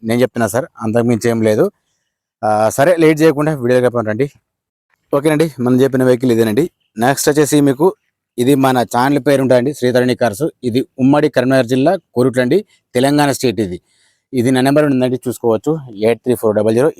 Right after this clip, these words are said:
ఎయిట్ జీరో డబల్ ఫైవ్ త్రీ. సరే, ఒకసారి బయట నుంచి డెంట్, పెయింట్, స్క్రాచెస్ ఏమున్నా మీకు క్లియర్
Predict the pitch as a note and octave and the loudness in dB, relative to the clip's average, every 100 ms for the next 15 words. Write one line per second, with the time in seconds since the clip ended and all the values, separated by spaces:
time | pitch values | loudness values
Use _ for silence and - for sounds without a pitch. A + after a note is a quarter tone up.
0 | G#2+ A2 A#2 D#3+ G#2 A2 G#2 F#2+ F2+ - | -2 0 0 0 0 -2 -2 -4 -8 -8
1 | - C#3 C3+ C#3 B2+ A#2 B2 C3 B2 B2 | -4 -4 -2 -2 0 0 -2 -2 -2 0
2 | A2 A2+ A2 A2 - A#2 G#2+ G#2 G#2+ G#2 | 0 -2 0 -2 0 -2 -2 -4 -4 -2
3 | G#2+ A#2 A2 A2+ A2+ B2+ E3+ - - - | -4 -2 0 0 0 -2 -2 -10 -20 -20
4 | _ B2+ C3+ B2 B2+ B2+ C3 | _ -2 -2 -2 0 2 2